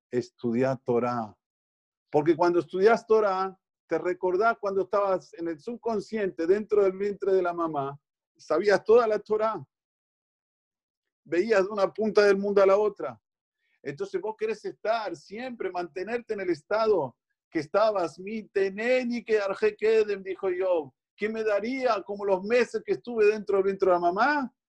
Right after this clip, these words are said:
Estas tres cosas. Casamiento, hacer el harab, kner el hajaber, betilmat Torah. Hashem ya'azrenu bezrat Hashem, que tengamos esto siempre en mente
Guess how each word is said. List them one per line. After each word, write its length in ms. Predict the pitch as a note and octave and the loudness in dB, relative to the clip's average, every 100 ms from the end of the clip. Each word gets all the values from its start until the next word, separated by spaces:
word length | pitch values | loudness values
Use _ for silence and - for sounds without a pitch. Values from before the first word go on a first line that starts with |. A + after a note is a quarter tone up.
| _ | _
Estas 320 | - C3+ C3+ - | -10 -8 -8 -8
tres 220 | C3+ B2 | -10 -8
cosas. 580 | - G#2 - A2 _ _ _ _ _ _ _ _ _ _ _ _ - | -8 -8 -10 -20 _ _ _ _ _ _ _ _ _ _ _ _ 0
Casamiento, 1000 | C#3 C#3 D3+ D#3+ E3+ D#3+ C#3+ C#3+ C3+ _ _ _ _ _ _ _ - | 2 4 2 4 4 2 2 0 0 _ _ _ _ _ _ _ -8
hacer 360 | C3+ C#3 F3+ | -4 0 2
el 80 | D#3+ D#3 | 2 2
harab, 560 | D3 D3 D#3+ E3 D#3+ D3 - _ _ _ _ _ _ | 0 2 0 0 -4 -8 -20 _ _ _ _ _ _
kner 240 | E3 F3+ | -6 -4
el 60 | E3 | -4
hajaber, 680 | D#3 D3 C3+ C#3 D3+ C#3 C3 _ _ _ _ _ _ | -8 -8 -6 -4 -4 -4 -8 _ _ _ _ _ _
betilmat 560 | A2+ - A#2 B2 A#2 | -14 -8 -6 -4 -4
Torah. 340 | - G#2+ F#2+ F2+ _ _ | -4 -6 -6 -12 _ _
Hashem 300 | A2 - D#3+ | -8 -2 2
ya'azrenu 500 | D3 C#3 A#2+ D3 D3 | 4 4 4 2 4
bezrat 380 | B2+ A#2 B2+ B2+ | 2 2 0 -2
Hashem, 500 | A#2+ - C3+ C3 A#2 _ _ _ _ | -4 -4 -4 -4 -4 _ _ _ _
que 120 | A#2 | -4
tengamos 460 | A2+ B2+ C#3+ C#3 B2 | 0 2 2 0 -4
esto 180 | C3+ B2+ | -2 -2
siempre 380 | - C#3 B2 | -2 -2 0
en 120 | A#2 A#2+ | 0 0
mente 480 | C3 A#2+ - G#2+ | 2 0 -2 -8